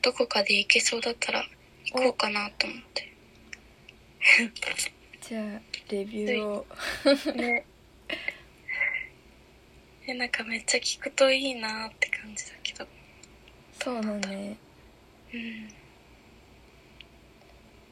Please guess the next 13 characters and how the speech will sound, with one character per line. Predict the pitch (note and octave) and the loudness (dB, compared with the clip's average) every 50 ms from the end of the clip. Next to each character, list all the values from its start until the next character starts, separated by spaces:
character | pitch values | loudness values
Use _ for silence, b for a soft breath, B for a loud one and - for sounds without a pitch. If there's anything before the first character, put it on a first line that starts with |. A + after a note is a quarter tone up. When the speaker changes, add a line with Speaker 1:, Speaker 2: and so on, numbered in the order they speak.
| - - - - - - - - - - - - - - - - - - - - - - - - - - - - - - - - - - - - - - | -20 -20 -20 -20 -20 -20 -20 -20 -20 -20 -20 -20 -20 -20 -20 -20 -20 -20 -20 -20 -20 -20 -20 -20 -20 -20 -20 -20 -20 -20 -20 -20 -20 -20 -20 -20 -20 -16
Speaker 2:
今 | - - C4 C4+ C4+ C4+ C4+ | -10 -6 -4 -4 -4 -4 -6
週 | - - C4+ B3+ B3+ | -6 -6 -4 0 0
は | B3+ B3+ B3+ B3 B3 | 0 0 -2 -4 -4
何 | B3 B3 B3 B3+ B3+ B3 A#3 G#3+ G3+ | -4 -4 -4 -4 -4 -4 -4 -4 -4
を | G3+ G3 G3 - D4 - - - - - - - - - - - - - - - - - - - - - - - - - - - - - - - - - - - - - | -4 -6 -6 -8 -10 -14 -18 -20 -20 -20 -20 -20 -20 -20 -20 -20 -20 -20 -20 -20 -18 -18 -20 -20 -20 -20 -20 -20 -20 -20 -20 -20 -20 -20 -20 -20 -18 -12 -12 -12 -12 -14
し | - - - - | -20 -20 -20 -16
て？ | - - G#3 G3+ G#3 - - - - - - - | -10 -8 -8 -6 -4 -4 -4 -4 -4 -10 -10 -14
Speaker 1:
今 | C4+ C4+ C4 | -12 -10 -6
週 | C4 - - - C#4 C4+ C4 C4 B3+ B3+ C4 | -2 0 0 2 2 0 0 -2 -2 -4 -4
は、 | C4 C4 B3+ B3+ B3+ B3+ B3+ - - - - - - - - - - - - - - - - - - - - - - - - - - - - - - | -6 -6 -6 -6 -6 -8 -10 -12 -14 -18 -20 -20 -20 -20 -20 -20 -20 -20 -20 -20 -20 -20 -20 -20 -20 -20 -20 -20 -20 -20 -20 -20 -20 -20 -16 -8 -2
あ、 | - A#3+ - - - - | -2 -2 -2 -2 -2 0
や | - A3+ | 0 0
っ | - | 0